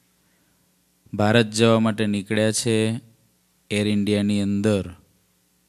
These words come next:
ટાઈમે આજે પ્લેન હતું. બહુ સુખેથી સારી રીતે પ્લેનમાં બેઠા હતા. પ્લેનમાં બેઠા ત્યારે છેલ્લે સવા ચાર વાગ્યાની આસપાસ એમના જેસલમેર કેવા ફોન આવ્યો હતો.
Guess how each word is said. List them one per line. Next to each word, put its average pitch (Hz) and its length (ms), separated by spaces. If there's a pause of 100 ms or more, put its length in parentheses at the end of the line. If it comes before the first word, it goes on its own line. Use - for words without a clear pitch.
(840)
ટાઈમે 107 360
આજે 104 200
પ્લેન 104 400
હતું. 113 380 (920)
બહુ 110 180
સુખેથી 104 960 (300)
સારી 98 420
રીતે 95 320
પ્લેનમાં 98 520
બેઠા 92 480
હતા. 113 300 (380)
પ્લેનમાં 104 420
બેઠા 101 440
ત્યારે 101 300
છેલ્લે 98 800 (1080)
સવા 98 440
ચાર 98 360
વાગ્યાની 98 480
આસપાસ 95 540
એમના 92 260
જેસલમેર 95 580
કેવા 95 260
ફોન 95 360
આવ્યો 98 340
હતો. 113 260